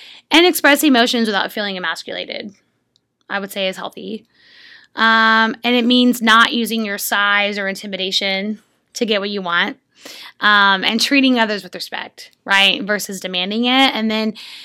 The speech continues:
healthy mascul-, masculinity also involves, um, taking accountability for when you mess up.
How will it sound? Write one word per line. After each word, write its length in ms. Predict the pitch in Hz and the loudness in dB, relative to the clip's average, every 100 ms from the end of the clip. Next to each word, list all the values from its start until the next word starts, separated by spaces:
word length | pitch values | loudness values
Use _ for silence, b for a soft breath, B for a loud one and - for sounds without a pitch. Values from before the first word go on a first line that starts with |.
| B B | B B
healthy 300 | - 262 330 | 2 4 6
mascul-, 580 | 311 294 285 233 208 - - | 6 6 2 -2 -2 -6 -2
masculinity 720 | 240 254 - 233 214 226 233 | 0 2 2 2 4 2 2
also 420 | 220 226 233 247 | 0 0 0 -2
involves, 680 | 226 208 196 196 190 190 - _ _ _ _ _ _ _ _ _ _ _ _ - | 0 0 0 0 -2 -6 -14 _ _ _ _ _ _ _ _ _ _ _ _ -2
um, 320 | 226 226 233 | 4 4 2
taking 400 | 233 262 254 262 | 2 0 2 0
accountability 840 | 233 247 208 196 196 202 220 240 - _ _ _ _ _ | 0 -2 -4 -4 -6 -4 -6 -6 -10 _ _ _ _ _
for 120 | - | -12
when 120 | 214 | -8
you 80 | 214 | -6
mess 220 | 196 196 | -6 -6
up. 260 | 190 214 233 | -6 -6 -12